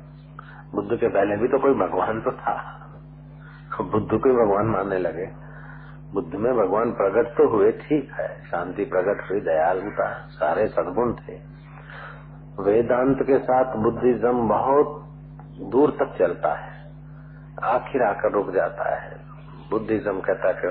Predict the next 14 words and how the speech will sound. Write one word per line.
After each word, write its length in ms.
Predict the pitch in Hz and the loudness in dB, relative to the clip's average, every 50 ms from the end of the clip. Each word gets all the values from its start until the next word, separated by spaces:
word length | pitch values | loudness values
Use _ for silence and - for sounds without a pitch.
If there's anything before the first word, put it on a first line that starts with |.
| - - - - | -2 -2 -2 0
कुछ 300 | - 156 156 - - - 107 | 0 -2 -2 -2 -12 -8 -8
नहीं, 280 | 90 87 85 - - - | -8 -6 -8 -10 -12 -12
कुछ 300 | - - - - - - | -6 -6 -6 -6 -6 -8
नहीं, 140 | 107 101 104 98 | -4 -4 -4 -4
सब 220 | - - - 50 | -2 -4 -4 -2
मिथ्या 340 | - - - - - - - | -4 -8 -8 -10 -8 -8 -8
है, 120 | - - - - - | -8 -8 -10 -4 -2
कुछ 320 | 139 147 143 - - - | -2 -2 -2 -4 -8 -12
नहीं, 240 | 90 76 76 78 - - | -12 -10 -10 -12 -12 -6
कुछ 380 | - 73 - - - - - - | -2 -2 -2 -2 -4 -14 -14 -12
नहीं, 180 | - - - - | -12 -12 -12 -10
कुछ 460 | - - 147 165 170 170 160 - - 101 | -6 -2 0 0 0 0 -2 -6 -8 -8
नहीं 140 | 98 98 95 | -8 -8 -4
तो 140 | 95 101 | -2 -4